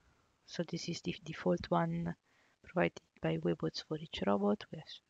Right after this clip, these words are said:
all the devices. In this case, only the lidar is active. And you can see the, the lidar measurement changing in the robot window.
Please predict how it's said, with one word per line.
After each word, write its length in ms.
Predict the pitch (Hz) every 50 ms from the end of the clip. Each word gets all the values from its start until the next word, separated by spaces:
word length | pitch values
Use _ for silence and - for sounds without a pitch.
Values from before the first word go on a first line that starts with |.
| _ _
all 180 | - 170 165 156 151
the 180 | - 156 156 156 156 - _ _ _ _ _ _ _ _ _
devices. 720 | - 170 180 190 208 214 208 - - 214 220 208 - - - -
In 60 | 165 -
this 140 | - - -
case, 240 | - 175 170 165
only 260 | 175 175 170 165 165 160
the 120 | 156 165
lidar 420 | 165 165 160 160 160 - 156 151 - -
is 120 | - -
active. 380 | 185 202 - - - 220 214 - _ _ _ - - - - - - _ _ _ -
And 100 | 180 175
you 80 | 175 175
can 180 | - 175 170
see 220 | 160 - - 160 156
the, 140 | 160 160 156 - 175 180 - _ _ _ _ 214
the 140 | 175 165 170
lidar 300 | 165 165 160 156 165 -
measurement 560 | 165 156 151 - - 160 - 165 165 160 156
changing 400 | - - 160 156 151 - - - _ -
in 80 | 156
the 60 | 156 -
robot 260 | 156 151 - - - - -
window. 240 | 156 160 156 165